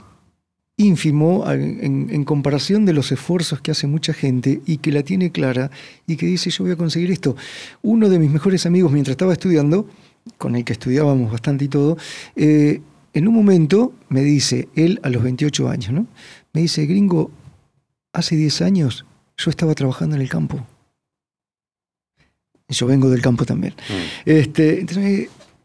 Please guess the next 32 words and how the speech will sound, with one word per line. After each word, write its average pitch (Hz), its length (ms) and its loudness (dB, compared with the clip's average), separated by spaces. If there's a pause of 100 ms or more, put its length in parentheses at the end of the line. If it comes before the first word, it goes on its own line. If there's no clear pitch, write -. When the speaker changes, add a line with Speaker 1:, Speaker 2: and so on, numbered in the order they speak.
(140)
Speaker 1:
y 165 120 -2
me 135 300 2
hizo 208 420 2 (600)
el 147 120 -2
recordatorio, 151 920 4
Speaker 2:
Claro. 180 180 2
Speaker 1:
yo 165 40 6
lo 196 100 6
conocía, 151 400 4
más 131 140 2
vale 147 340 2
que 123 100 -4
sabía 143 320 -2
la 131 80 -2
historia, 131 360 -2 (460)
pero 127 160 0
yo 214 160 0
le 202 60 0
había 170 160 2
dicho 208 280 2
a - 20 0
mi 139 140 2
vieja 147 360 2
cuando 131 260 -2
falleció 135 600 -2
ella, 139 240 0
cuando 131 200 -2
murió, 131 260 0
cuando 135 180 -2
yo 135 140 -2
tenía 135 260 0
catorce, 127 540 -4